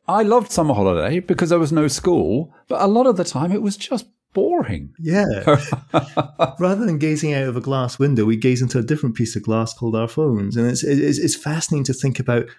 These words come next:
Speaker 2: how we used to have that surplus of attention, to use the economic expression then, and now we have a deficit now. But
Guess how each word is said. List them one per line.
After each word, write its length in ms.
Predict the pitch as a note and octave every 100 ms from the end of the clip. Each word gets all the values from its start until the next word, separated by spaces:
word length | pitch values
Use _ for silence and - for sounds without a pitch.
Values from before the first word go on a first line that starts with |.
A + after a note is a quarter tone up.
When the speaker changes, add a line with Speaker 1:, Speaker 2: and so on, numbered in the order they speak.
| -
Speaker 2:
how 240 | - C#3
we 120 | C#3+
used 220 | C#3 C3 -
to 100 | B2
have 220 | A#2 A#2
that 300 | A#2 A2 - -
surplus 880 | - D3+ F#3 F#3+ A2+ G2+ - - -
of 80 | A2
attention, 540 | A2 A2+ G#2+ - G2+
to 100 | G2
use 160 | A2 G#2+
the 100 | G#2+
economic 400 | G#2 A#2 A2 G#2+
expression 460 | - A2 G#2+ G#2+ G#2
then, 260 | A2+ G#2
and 140 | G#2+ C3
now 140 | C3
we 120 | C3
have 80 | A#2+
a 60 | A#2
deficit 640 | - A#2 A#2 - A2 -
now. 320 | B2 A#2+ A#2 -
But 220 | - A2+